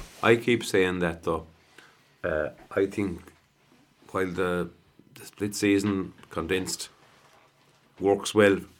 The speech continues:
probably for the club players, and they were the ones that we seem to have thought were forgotten in the older system. I think the fact that you have only really high-profile games on,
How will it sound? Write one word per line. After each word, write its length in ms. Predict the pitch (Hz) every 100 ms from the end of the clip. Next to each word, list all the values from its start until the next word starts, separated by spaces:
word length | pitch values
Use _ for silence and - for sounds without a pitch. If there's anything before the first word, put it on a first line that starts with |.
| -
probably 260 | 98 90 90
for 140 | 98
the 100 | 90
club 240 | - 87 -
players, 360 | 95 90 87
and 180 | 87 85
they 80 | 87
were 100 | 87
the 100 | 90
ones 180 | 90 87
that 200 | 82 -
we 100 | 87
seem 240 | 98 85
to 80 | 90
have 100 | 85
thought 200 | 87 85
were 100 | 80
forgotten 520 | 85 87 85 87 78 - - -
in 120 | 87 80
the 80 |
older 280 | 87 90 85
system. 440 | - 82 - 85 80 - - - - - _ -
I 80 | 90
think 220 | 117 120
the 80 | 117
fact 260 | 120 104 -
that 160 | 87
you 80 | 92
have 200 | 90 85
only 320 | 90 90 90
really 320 | 85 107 110
high-profile 680 | 107 104 101 98 90 90 87
games 360 | 85 90 85 85
on, 260 | 87 85